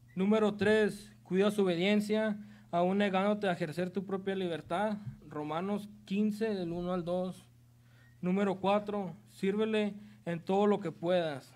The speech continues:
En, eso lo podemos ver en Gálatas cinco trece. Número cinco, restáuralo con mansedumbre y compasión si se cae,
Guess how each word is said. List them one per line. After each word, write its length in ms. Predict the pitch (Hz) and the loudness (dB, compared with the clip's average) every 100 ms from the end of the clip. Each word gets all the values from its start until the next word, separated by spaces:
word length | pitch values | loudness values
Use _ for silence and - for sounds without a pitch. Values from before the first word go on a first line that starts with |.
| - 156 | -20 -12
En, 120 | 151 | -10
eso 220 | 156 180 | -6 -4
lo 120 | 185 | -4
podemos 220 | 165 170 185 | -4 -4 -2
ver 80 | |
en 80 | 180 | -4
Gálatas 460 | 170 180 202 208 202 | -2 -2 -2 -6 -6
cinco 460 | - 170 175 185 180 | -8 -10 -8 -8 -8
trece. 520 | 156 151 147 143 127 - - _ - - - | -6 -8 -8 -14 -16 -20 -20 _ -20 -20 -6
Número 320 | 175 214 214 | 0 2 2
cinco, 520 | 202 214 214 214 190 - - - - - - - | 2 0 0 -2 -4 -6 -16 -20 -20 -20 -20 -8
restáuralo 760 | 170 175 175 190 214 226 233 220 | -4 -2 2 4 4 4 2 0
con 280 | 190 175 143 - _ | -2 -2 -6 -18 _
mansedumbre 840 | 160 160 165 160 196 214 226 226 | -6 -4 -2 0 4 4 4 2
y 120 | 185 | 0
compasión 880 | 170 175 160 151 - 180 214 226 214 - - - | -2 -6 -4 -6 -2 0 0 0 -4 -12 -20 -20
si 460 | - 170 170 175 - | -8 -4 -4 -6 -16
se 260 | - 175 165 | -10 -6 -4
cae, 480 | 175 180 214 226 | 2 4 4 0